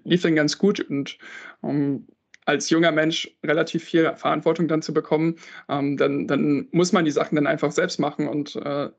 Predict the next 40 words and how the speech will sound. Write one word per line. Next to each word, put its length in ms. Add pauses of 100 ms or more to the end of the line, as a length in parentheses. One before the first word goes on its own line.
lernt 300
sie 80
dabei 300
auch 100
irgendwie 240
ganz 220
schnell. 360 (300)
Und 300
das 180
hat 80
mir 100
viel 160
Spaß 280
gemacht, 400
konnte, 340 (400)
äh, 120 (340)
sehr, 180
sehr 100
spannende 240
Menschen 280
kennenlernen, 800
ähm, 440 (240)
das 120
Unternehmertum 760
kennenlernen, 520 (360)
aber 360 (140)
wie 140
gesagt 300
auch 140
eben 220
gelernt, 320
dass 120
ich 60
das 180
nicht 240 (300)
mein 140
ganzes 320
Leben 200
machen 300
möchte. 320